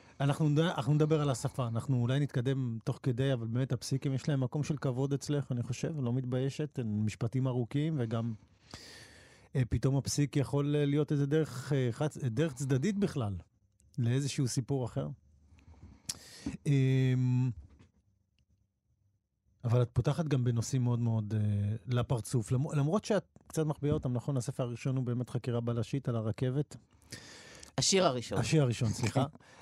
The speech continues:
Speaker 1: אמ, על, על רכבת, ואז השאלה היא, את שואלת, "צריך עלילה פה?" אמ, ואז אנחנו נמצא מי הרוצח. צריך כמובן שיהיו עוד כמה דברים שיתקיימו.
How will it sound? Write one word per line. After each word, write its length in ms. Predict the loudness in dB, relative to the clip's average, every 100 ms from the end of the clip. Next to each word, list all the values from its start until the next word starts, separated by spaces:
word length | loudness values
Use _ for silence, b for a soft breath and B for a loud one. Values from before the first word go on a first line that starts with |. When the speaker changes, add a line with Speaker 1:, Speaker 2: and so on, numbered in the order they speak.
| B
Speaker 1:
אמ, 600 | 2 4 4 4 2 0 -4 b b b b b _
על, 280 | -2 0 0 0
על 140 | 0 2
רכבת, 800 | 2 0 0 0 0 -2 -4 -10 -4
ואז 440 | -2 0 0 -2
השאלה 560 | -4 0 0 2 0 0
היא, 380 | 0 0 0 -2 -6
את 80 | -4
שואלת, 540 | -2 0 0 -2 -2
"צריך 260 | -2 0 2
עלילה 360 | 4 4 4
פה?" 360 | 2 4 6 6
אמ, 560 | 4 2 4 4 2 2 2 2 2
ואז 200 | 2 2
אנחנו 220 | 2 2
נמצא 280 | 2 2 2
מי 140 | 2 2
הרוצח. 460 | 2 2 0 0 -2
צריך 200 | -4 0
כמובן 300 | 0 0 0
שיהיו 220 | 2 2
עוד 120 | 2
כמה 180 | 2 2
דברים 240 | 2 2
שיתקיימו. 580 | 2 0 4 4 6 2